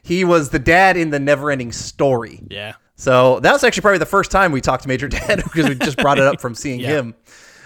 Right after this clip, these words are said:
Speaker 1: Polly Cooper, uh, the wife, is played by, uh, Shauna Reed.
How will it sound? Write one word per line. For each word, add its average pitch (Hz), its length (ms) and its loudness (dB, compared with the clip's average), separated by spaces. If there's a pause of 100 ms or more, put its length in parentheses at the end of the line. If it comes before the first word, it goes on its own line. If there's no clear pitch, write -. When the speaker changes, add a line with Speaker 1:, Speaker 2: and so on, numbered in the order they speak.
(200)
Speaker 1:
Polly 196 380 0
Cooper, 285 600 -4
uh, 143 760 4
the 127 560 2
wife, - 760 -4
is 139 340 0
played 139 440 0
by, 127 440 2
uh, 123 420 0
Shauna 160 680 0
Reed. 196 560 -6